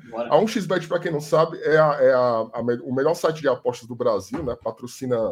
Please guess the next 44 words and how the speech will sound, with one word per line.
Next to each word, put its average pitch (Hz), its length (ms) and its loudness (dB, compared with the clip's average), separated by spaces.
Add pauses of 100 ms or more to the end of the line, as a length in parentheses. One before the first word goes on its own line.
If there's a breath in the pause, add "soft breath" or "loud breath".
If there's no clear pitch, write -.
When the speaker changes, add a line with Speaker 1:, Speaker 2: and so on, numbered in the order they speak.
(480)
Speaker 2:
é, 113 240 -2
o 110 140 -2
Liverpool, 123 580 -2
Barcelona, 123 960 0 (320)
patrocina 131 720 0 (420)
a, 120 100 0
o 123 120 0
campeonato 139 440 -4
inglês, 123 440 -2
o 131 40 -12
campeonato 131 420 -6
espanhol 139 540 0
e 220 40 -12
também 190 320 -2
tá 196 80 -4
apoiando 170 580 -2 (220)
o 165 160 -2
Glória 139 280 2
e 135 40 -6
Tradição, 131 500 -4
alguns, 123 500 -4
alguns 113 320 -6
veículos 117 460 -6
da 107 160 -2
mídia 110 300 -6 (520)
alternativa 117 580 -4
do 117 80 -18
Fortaleza 104 460 -6
também. 156 460 0 (300)
Então, 151 480 2 (200)
quem 233 140 -2
quiser 202 280 2
conhecer 185 320 0
a 170 40 2
um 170 80 -4
x 165 160 -6
bet, 165 440 -2
a 123 100 -2
gente 156 200 -4
tem 165 100 -6
uma 160 120 -2
promoção 160 560 0
que 190 200 -10
é 165 260 0